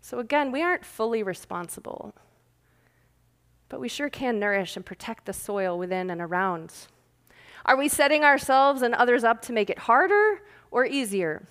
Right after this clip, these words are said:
to receive the news that all are loved and saved and called to new life by a God whose kingdom is at work all around us?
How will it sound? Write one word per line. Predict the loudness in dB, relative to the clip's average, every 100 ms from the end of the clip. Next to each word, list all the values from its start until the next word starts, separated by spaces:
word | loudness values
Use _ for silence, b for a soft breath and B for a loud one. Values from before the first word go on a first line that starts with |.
| _
to | -12 -8
receive | -6 -4 0 0 0
the |
news | 0 0 -4 -10 -8
that | -6 0
all | 2 4 4
are | 2
loved | 2 2 0 -8 -12
and | -10 -8
saved | -4 -2 -2 -4 -8
and | -10 -4
called | 2 4 4 0 -6 -12
to | -6
new | -2
life | 2 4 2 0
by | 0
a | 2
God | 4 6 6 4
whose | -2
kingdom | -6 -6 -4 -4
is | -2
at | -2
work | -2 -4 -4 -6
all | -4 -4
around | -4 -6 -8 -10
us? | -14 _ -20 -20 -20